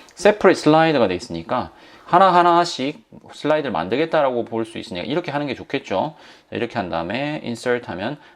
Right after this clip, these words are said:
아까 우리 여기 작업하는 공간에 오는 겁니다. 얘는 일단 작업하기, 필기하기 좋게 요렇게 이렇게 조절을 먼저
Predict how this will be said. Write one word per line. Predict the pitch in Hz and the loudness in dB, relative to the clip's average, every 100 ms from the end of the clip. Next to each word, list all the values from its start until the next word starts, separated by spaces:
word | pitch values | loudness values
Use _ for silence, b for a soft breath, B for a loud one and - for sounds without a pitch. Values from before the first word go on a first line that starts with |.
| - | -20
아까 | - 85 | -14 -12
우리 | 85 90 85 | -10 -8 -6
여기 | 95 | -8
작업하는 | - 101 120 - 98 87 | -8 -8 -8 -8 -10 -10
공간에 | 90 95 98 - | -10 -8 -8 -6
오는 | 120 131 | -8 -6
겁니다. | 90 - - - b b b - | -8 -10 -18 -20 b b b -10
얘는 | 104 127 | -4 -4
일단 | 123 113 147 165 - b b | -4 0 0 0 -10 b b
작업하기, | - 135 143 131 120 120 113 - - | 2 2 4 0 0 -2 -4 -12 -16
필기하기 | - 165 165 139 | -4 0 2 0
좋게 | - 101 107 107 107 - 107 117 165 B B B B B | -2 -2 0 -2 -4 -4 -2 -2 -6 B B B B B
요렇게 | 98 92 - 98 80 82 90 - - - - 98 - _ _ _ _ - - _ - - - 135 | 0 0 0 -2 -2 -2 -6 -12 -14 -14 -14 -16 -20 _ _ _ _ -20 -20 _ -20 -20 -16 -8
이렇게 | - - 139 165 180 _ _ _ - - - - | -8 -2 0 0 -2 _ _ _ -20 -20 -10 -2
조절을 | - 127 127 | 2 4 4
먼저 | 117 92 117 | 4 0 -2